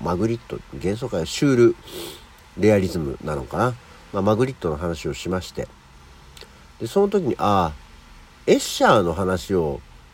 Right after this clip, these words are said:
いつかしたいなって思ってたんですよ。えー、皆さんね、ご存知でしょうか？エッシャー。えー、フルネームで言うと、マウリッツ・エッシャーと言います。で、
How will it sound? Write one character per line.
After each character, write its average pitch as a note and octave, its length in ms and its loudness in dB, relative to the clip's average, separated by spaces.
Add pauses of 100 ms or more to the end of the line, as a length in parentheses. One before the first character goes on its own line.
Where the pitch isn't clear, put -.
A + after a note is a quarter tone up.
い B2+ 80 -2
つ - 140 -10
か - 140 -4
し - 100 -10
た C3 140 0
い F#2+ 80 0
な F2+ 320 -2
っ - 40 -14 (220)
て - 80 -12
思 D2+ 180 -6
っ F2+ 60 -4
て - 100 -18
た - 120 -14
ん - 80 -16
で - 80 -20
す - 100 -20
よ。 - 100 -16 (680)
え C#2+ 80 -8
ー、 C#2+ 80 -8
皆 D#2+ 160 -6
さ C#2+ 100 -12
ん C#2 40 -10
ね、 D2 80 -6
ご E2+ 180 -2
存 G2+ 180 -2
知 D#2 40 -8
で D#2 60 -8
し - 80 -12
ょ C#2 60 -12
う - 40 -12
か？ - 200 -18
エ - 60 -4
ッ - 20 -2
シ - 260 -6
ャ - 180 -8
ー。 - 20 -16 (800)
え G#1+ 360 -16 (480)
ー、 C#2+ 60 -12
フ - 160 0
ル A#2+ 100 6
ネ A#2+ 120 4
ー - 20 0
ム F#2 80 -2
で E2+ 120 -2 (320)
言 F#2 140 -2
う - 20 -4
と、 - 220 0 (300)
マ G#2+ 220 6
ウ F#3 100 6
リ F#3+ 100 2
ッ - 40 -10 (120)
ツ・ - 220 -4 (100)
エ B2 60 2
ッ - 20 2
シ - 260 -2
ャ C#2+ 120 0
ー - 20 -6
と - 140 -12
言 A1 100 -8
い - 20 -14
ま B1 120 -12
す。 - 180 -18 (920)
で、 - 180 -2